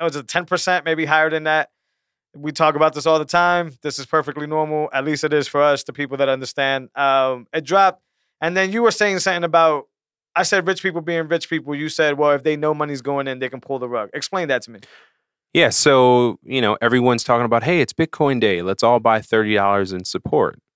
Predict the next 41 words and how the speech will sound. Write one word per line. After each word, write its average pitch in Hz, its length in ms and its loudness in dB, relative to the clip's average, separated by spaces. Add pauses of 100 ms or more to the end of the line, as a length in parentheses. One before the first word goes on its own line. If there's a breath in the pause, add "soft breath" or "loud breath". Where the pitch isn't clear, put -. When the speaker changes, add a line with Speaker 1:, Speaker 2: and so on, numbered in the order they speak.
(100)
Speaker 2:
right? 90 360 -6
So 92 320 -2
if - 140 -10
I'm 165 140 0
holding 117 320 0
a 95 60 -6
thousand 95 400 0
coins 90 460 -2
and 87 120 -10
I 85 80 -8
see 98 320 -6
that 90 180 -6
all 92 160 0
this 95 220 -6
liquidity 98 540 -4
is 85 100 -6
going 87 300 -6
in, 82 280 -10 (640)
and 87 100 -2
everyone's 113 380 2
gonna 101 200 -2
assume 113 400 0
that 90 140 -4
the - 80 -8
price 95 320 0
is 92 120 -8
gonna 95 160 -4
go 95 200 -2
up 80 200 -4
'cause - 200 -12
everyone's, 85 640 -6
you 90 80 -10
know, 85 80 -10
buying 85 340 -6
in 80 120 -16
support - 380 0
of 95 80 0
this 92 180 -6
day, 82 300 -8
I'm 90 200 -10
gonna, 85 400 -8